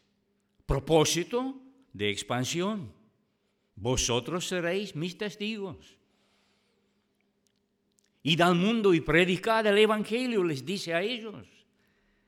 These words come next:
Hay un propósito de expansión. Y podemos seguir pensando en cómo Dios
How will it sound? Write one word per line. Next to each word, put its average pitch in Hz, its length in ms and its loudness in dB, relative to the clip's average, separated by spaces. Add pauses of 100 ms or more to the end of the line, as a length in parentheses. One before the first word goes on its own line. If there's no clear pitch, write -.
(360)
Hay 160 160 2
un 196 160 2
propósito 190 920 0
de 113 120 -2
expansión. 110 880 -8 (3250)
Y 170 100 -2
podemos 220 580 0 (600)
seguir 214 540 0
pensando 180 680 2
en 156 180 2
cómo 214 440 -2
Dios 208 680 -2